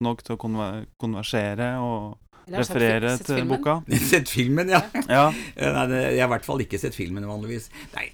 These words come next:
Speaker 3: det er veldig forskjell. Eh, veldig mange bøker har jeg,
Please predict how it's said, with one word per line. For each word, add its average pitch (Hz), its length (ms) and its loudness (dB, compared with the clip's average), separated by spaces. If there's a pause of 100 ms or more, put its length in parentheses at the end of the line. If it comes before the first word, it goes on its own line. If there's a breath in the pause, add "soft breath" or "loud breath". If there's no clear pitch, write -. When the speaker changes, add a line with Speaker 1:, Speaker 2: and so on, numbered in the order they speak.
Speaker 3:
det 117 140 -2
er 107 100 -2
veldig 110 320 2
forskjell. 110 380 -6 (180)
Eh, 104 460 -8 (100)
veldig 101 320 -2
mange 101 240 -6
bøker 95 480 -6
har 98 160 -6
jeg, 98 300 -8